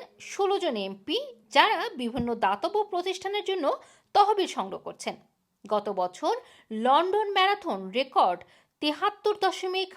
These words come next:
পাঁচ মিলিয়ন পাউন্ড তহবিল তুলেছিল এবং উনিশশো একাশি সাল থেকে মোট সংগ্রহ হয়েছে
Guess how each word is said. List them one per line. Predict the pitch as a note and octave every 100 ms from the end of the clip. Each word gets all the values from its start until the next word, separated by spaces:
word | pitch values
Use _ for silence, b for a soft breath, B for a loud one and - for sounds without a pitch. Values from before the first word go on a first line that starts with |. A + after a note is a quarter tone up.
| -
পাঁচ | C#4+ D#4 G4+ G4+
মিলিয়ন | F4+ E4 D#4+ D#4+ D#4
পাউন্ড | D#4 G#4+ G#4+ -
তহবিল | C#4+ C4 A3 F#3
তুলেছিল | F#3 E3+ - G3+ E3+ - _ _ _ _ -
এবং | F#3 A3+ B4 C5 B -
উনিশশো | B3+ C#4 C#4+ D#4+ C4 - A3+
একাশি | A#3 F#4+ G4+ G4+
সাল | E4 G3+ -
থেকে | G#3 A3
মোট | G#3+ G#3 G#3+ G#3+ - -
সংগ্রহ | C#4+ A#3+ B3+ F#4 A4 G#4
হয়েছে | F3+ F3 -